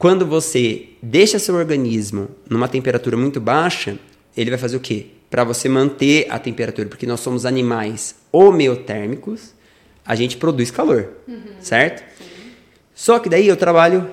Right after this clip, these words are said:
Speaker 1: oito horas por dia. Chega em casa na hora de dormir, o meu corpo, ele vai se resfriar?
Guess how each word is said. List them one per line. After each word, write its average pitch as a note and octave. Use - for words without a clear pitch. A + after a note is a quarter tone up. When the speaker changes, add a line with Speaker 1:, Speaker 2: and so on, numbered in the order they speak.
Speaker 1:
oito B2+
horas B2
por G3
dia. C3+
Chega F3
em F3
casa C#3
na B2+
hora A#2+
de A2+
dormir, B2
o -
meu C3+
corpo, E3
ele C3+
vai D3
se -
resfriar? C3+